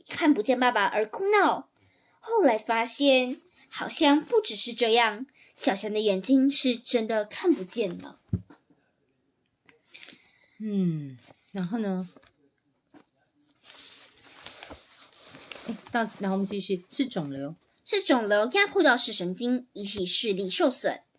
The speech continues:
Speaker 1: 过来处理的医师这么表示。
Speaker 2: 嗯。
Speaker 1: 这时候还在意视力吗？这位年轻的医生似乎不是那种会绕着弯讲的话，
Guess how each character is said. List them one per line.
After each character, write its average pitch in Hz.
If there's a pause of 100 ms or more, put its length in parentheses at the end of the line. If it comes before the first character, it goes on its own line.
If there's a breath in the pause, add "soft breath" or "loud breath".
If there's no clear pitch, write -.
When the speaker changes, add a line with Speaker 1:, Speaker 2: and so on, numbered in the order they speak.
(340 soft breath)
Speaker 1:
过 214
来 185
处 202
理 202
的 180
医 233
师 302
这 415
么 320
表 -
示。 - (2500)
Speaker 2:
嗯。 185 (380 loud breath)
Speaker 1:
这 440
时 262
候 285
还 311
在 427
意 403
视 403
力 381
吗？ 262 (640 loud breath)
这 269
位 233
年 226
轻 403
的 381
医 247
生 254
似 -
乎 240
不 -
是 226
那 226
种 214
会 233
绕 370
着 226
弯 277
讲 180
的 165
话， 185